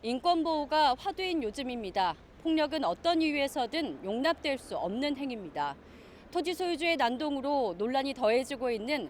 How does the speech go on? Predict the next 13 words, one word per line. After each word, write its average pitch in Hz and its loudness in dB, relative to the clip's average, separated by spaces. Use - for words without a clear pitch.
순천 330 0
백강로 277 0
완충 226 0
녹지 302 -2
조성 254 -8
사업. 165 -4
사업 320 4
추진 330 -2
과정에 277 0
지역민들의 233 -2
이목이 277 2
쏠리고 277 -2
있습니다. 143 -6